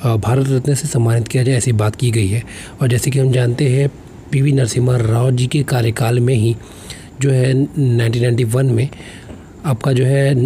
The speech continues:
मनमोहन सिंह के साथ पीवी Narasimha राव जी ने एक model लेके आए थे जिसका नाम था एलपीजी। पीजी का मतलब होता है liberalization, privatization और globalization। तो इस model को जब वे लेके आए थे हमारे अर्थव्यवस्था में,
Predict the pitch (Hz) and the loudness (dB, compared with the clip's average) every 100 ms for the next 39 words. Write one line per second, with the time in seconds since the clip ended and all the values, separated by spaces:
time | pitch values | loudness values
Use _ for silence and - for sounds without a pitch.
0 | 135 120 110 107 117 123 127 131 147 131 | 2 2 2 2 2 2 2 2 2 0
1 | 143 139 151 131 - 117 110 - - - | 0 0 0 0 0 0 -2 -10 -18 -18
2 | - 135 127 123 123 117 117 117 - - | -6 0 2 2 2 0 0 -4 -8 -2
3 | 139 123 110 131 120 117 - - - - | 0 2 2 2 2 -2 -6 -20 -20 -20
4 | - - 139 - 120 117 139 135 139 143 | -20 -6 -2 0 2 2 2 2 2 2
5 | 120 113 131 127 135 156 135 156 139 135 | 2 2 0 2 0 0 0 2 2 0
6 | - _ _ _ _ _ _ 147 135 139 | -2 _ _ _ _ _ _ -2 2 2
7 | 131 120 123 120 143 127 113 117 120 117 | 2 2 0 0 2 2 2 2 2 2
8 | 120 139 156 - - - - 120 117 120 | 0 0 -2 -6 -18 -8 -2 0 2 2
9 | 123 113 151 156 - - - - - 143 | 2 2 0 -2 -6 -20 -20 -20 -8 -2
10 | 131 135 147 139 110 98 - 104 - - | 0 2 2 2 2 0 0 -4 -8 -18
11 | - - 151 - - 147 123 117 139 135 | -6 -2 -2 -2 -2 2 2 2 0 0
12 | 139 135 147 120 120 139 143 139 120 110 | 0 2 2 2 2 2 0 0 2 2
13 | 113 117 113 117 117 135 135 117 | 2 0 0 0 0 0 2 0